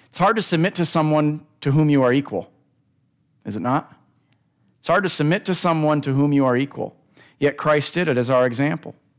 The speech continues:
And in the Garden of Gethsemane, Christ has that defining moment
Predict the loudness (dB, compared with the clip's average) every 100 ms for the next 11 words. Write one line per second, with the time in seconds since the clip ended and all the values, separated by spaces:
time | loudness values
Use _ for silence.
0 | _ _ _ -20 -4 0 2 4 4 2
1 | 2 0 0 0 0 0 0 0 0 2
2 | 0 2 2 0 -2 -2 0 2 2 2
3 | 2 2 0 -4